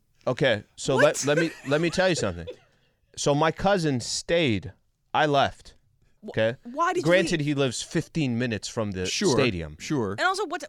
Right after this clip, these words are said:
Speaker 2: so what time was, what time did you leave?
Speaker 1: Seven.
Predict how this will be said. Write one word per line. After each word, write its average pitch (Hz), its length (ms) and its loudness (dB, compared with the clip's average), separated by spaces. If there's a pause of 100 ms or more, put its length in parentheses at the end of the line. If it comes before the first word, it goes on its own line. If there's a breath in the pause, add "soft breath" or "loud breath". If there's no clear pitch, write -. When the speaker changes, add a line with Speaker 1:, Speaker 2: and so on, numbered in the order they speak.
Speaker 2:
so - 140 -6
what 269 180 -8
time 320 220 -8
was, 262 180 -8 (240)
what 247 220 -8
time 285 160 -6
did 196 140 -10
you 170 60 -14
leave? - 240 -20 (380)
Speaker 1:
Seven. 120 560 0